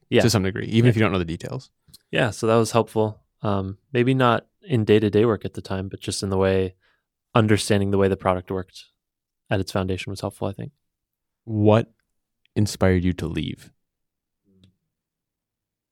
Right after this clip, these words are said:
Speaker 2: That sounds like a pretty sweet gig.
Speaker 1: It was a sweet gig. Buffer's awesome.
Speaker 2: You were remote. You got to try some experimental sleep pattern stuff
Speaker 1: Mm-hmm.
Speaker 2: because the hours didn't necessarily matter.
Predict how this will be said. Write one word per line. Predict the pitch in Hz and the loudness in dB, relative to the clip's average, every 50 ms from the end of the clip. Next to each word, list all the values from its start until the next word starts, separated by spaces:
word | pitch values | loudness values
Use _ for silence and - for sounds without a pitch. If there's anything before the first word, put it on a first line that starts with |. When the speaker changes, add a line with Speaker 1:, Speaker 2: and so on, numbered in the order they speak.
| _ _ _ _ _ _ _ _ _ _ _ _ - | _ _ _ _ _ _ _ _ _ _ _ _ 0
Speaker 2:
That | 117 - | 2 6
sounds | 135 135 131 | 6 8 8
like | 135 113 | 8 6
a | 110 | 4
pretty | - - 107 101 | 4 4 4 4
sweet | - - - 92 85 - | 4 0 -2 -4 -4 -4
gig. | - 87 95 107 - 123 - _ _ _ _ _ _ _ _ _ _ _ _ _ _ | -4 -4 -4 -6 -8 -14 -20 _ _ _ _ _ _ _ _ _ _ _ _ _ _
Speaker 1:
It | - 151 | -4 2
was | 151 151 131 135 120 | 6 8 8 8 8
a | 107 98 | 4 0
sweet | 107 110 - - | -2 -4 -4 -2
gig. | - 104 104 104 - _ | -2 -2 -2 -2 -4 _
Buffer's | - 113 117 - 110 104 | 0 0 0 0 -2 -4
awesome. | 101 98 95 98 - - 143 - - _ _ _ - | -4 -4 -6 -8 -12 -16 -20 -20 -20 _ _ _ -2
Speaker 2:
You | 104 101 101 | 2 4 4
were | 98 98 98 95 92 - 98 | 6 6 4 4 2 0 0
remote. | 104 104 107 104 104 104 113 127 - _ _ _ _ _ _ _ _ _ _ _ _ _ | 2 2 4 4 6 4 4 2 0 _ _ _ _ _ _ _ _ _ _ _ _ _
You | - 101 101 | -6 0 2
got | 107 98 73 - | 2 2 2 0
to | 107 - | -4 -6
try | - - 101 98 95 | -2 0 0 2 0
some | 95 - - 110 98 95 95 95 98 101 - - _ _ - | -2 -2 -2 0 0 0 0 -2 -4 -4 -8 -12 _ _ -12
experimental | - - - - - 110 107 101 101 98 - 90 90 | -10 -10 -8 -4 0 2 2 4 2 2 0 -2 -4
sleep | - - 113 98 - | -2 -2 -2 -2 -4
pattern | - - 113 113 113 117 117 117 | -4 -2 0 0 2 2 0 0
stuff | - - - 117 120 117 - - - 92 | -2 -2 -2 0 -2 -2 -4 -10 -16 -14
Speaker 1:
Mm-hmm. | 90 98 95 101 123 - _ _ - - | -12 -10 -10 -10 -10 -14 _ _ -14 -12
Speaker 2:
because | 104 - 107 98 95 92 98 | -6 -2 0 0 0 0 0
the | 104 - - | 0 0 0
hours | 92 92 98 101 98 - | 2 2 2 2 0 0
didn't | - 104 101 98 - - _ _ - | 0 -2 -2 -2 -4 -8 _ _ -6
necessarily | 117 104 - - - 107 101 101 | -4 -4 -4 -2 -2 -2 0 0
matter. | 101 98 101 110 131 151 147 | 0 0 -2 -4 -4 -8 -10